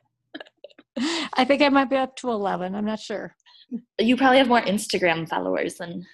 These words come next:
Speaker 2: Facebook friends.
Speaker 1: Oh, absolutely. Because of my puppy dog.
Speaker 2: No, I know.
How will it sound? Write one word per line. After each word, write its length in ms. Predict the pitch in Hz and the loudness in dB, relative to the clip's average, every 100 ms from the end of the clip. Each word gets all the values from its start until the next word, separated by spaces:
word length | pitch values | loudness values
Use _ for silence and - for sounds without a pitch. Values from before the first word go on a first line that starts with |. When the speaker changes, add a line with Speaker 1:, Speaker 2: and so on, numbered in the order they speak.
| _ | _
Speaker 2:
Facebook 320 | - 208 - - | -10 -10 -12 -12
friends. 640 | - - 202 196 - - _ - - - - _ - | -6 -6 -6 -12 -12 -18 _ -20 -20 -20 -20 _ -2
Speaker 1:
Oh, 100 | 226 | 0
absolutely. 720 | 196 196 - 185 185 175 180 _ _ _ - - | 2 0 -2 -4 -4 -6 -8 _ _ _ -4 0
Because 560 | 226 226 202 196 - _ _ | 2 2 0 -2 -12 _ _
of 160 | 208 196 | -8 -4
my 440 | 180 180 214 226 240 - | -2 -2 -2 -2 -6 -4
puppy 320 | 226 - 165 | -4 -2 -6
dog. 560 | 175 - - - - 180 - - | -4 -6 -6 -8 -10 -12 -18 -20
Speaker 2:
No, 800 | 202 202 196 208 185 - - 110 - | -16 -12 -8 -8 -8 -10 -12 -16 -12
I 240 | - 208 208 | -4 -2 0
know. 800 | 202 220 226 214 202 180 170 | 2 4 4 6 4 2 -2